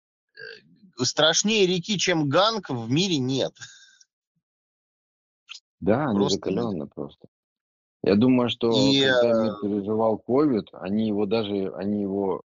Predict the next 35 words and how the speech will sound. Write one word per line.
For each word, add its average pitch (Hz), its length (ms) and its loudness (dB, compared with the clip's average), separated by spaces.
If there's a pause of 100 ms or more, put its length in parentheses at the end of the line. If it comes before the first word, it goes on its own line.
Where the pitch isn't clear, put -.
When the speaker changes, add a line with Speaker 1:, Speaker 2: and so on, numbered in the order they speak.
(600)
Speaker 2:
одна 135 460 0
из 139 140 -2
бактерий 117 600 -4
в 98 60 -2
реке 90 420 -10
была, 64 360 -8
они 85 460 -6
его 80 200 -4
просто 82 360 -6
пережили 85 500 -4
когда-то 65 360 -10 (100)
давно. 71 300 -12 (1080)
Лет 104 220 4
Speaker 1:
Там - 0 -
Speaker 2:
десять 226 300 2
Speaker 1:
вообще, 139 40 0
Speaker 2:
назад, - 360 0
когда - 0 -
Speaker 1:
слушай, 131 180 -4
Speaker 2:
ковид - 140 -4
Speaker 1:
там 131 160 -2
Speaker 2:
начался. 131 80 -6
Speaker 1:
же 139 400 0
с-, 120 200 -6
стра-, 156 380 0
страшное 151 680 -2
рыбье 139 440 0
живет 127 420 -2
в, 98 260 -6
в 104 40 -4
этом 98 280 -8
Ганге, 98 420 -4
там, 87 280 -12
блядь, 95 300 -8
вообще, 101 480 -6